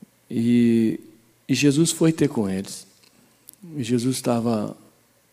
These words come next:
orando, estava sozinho, saiu em direção a eles, saiu andando por sobre o mar. E diz a passagem que os discípulos se assustaram, porque não reconheceram que era ele. Até porque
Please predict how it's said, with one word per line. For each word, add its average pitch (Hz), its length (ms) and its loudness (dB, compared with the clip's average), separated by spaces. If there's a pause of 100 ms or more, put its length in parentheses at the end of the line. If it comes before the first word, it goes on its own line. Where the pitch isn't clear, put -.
(1000)
orando, 120 680 4 (500)
estava 107 240 -6
sozinho, 113 640 -2
saiu 117 480 2
em 104 240 -4 (420)
direção 110 500 -4
a 110 60 -2
eles, 120 280 0
saiu 110 440 -2
andando 113 340 0
por 117 160 -2
sobre 113 340 2
o 123 40 4
mar. 127 300 2 (720)
E 120 80 -6
diz 113 220 -4
a 135 80 0
passagem 143 480 0
que 160 140 0
os 151 100 2
discípulos 147 540 -2
se - 80 -2
assustaram, 151 640 -2
porque 135 280 -4
não 131 100 2
reconheceram 143 680 2
que 143 80 -4
era 123 180 4
ele. 120 360 2 (1500)
Até 113 100 -6
porque 131 1120 2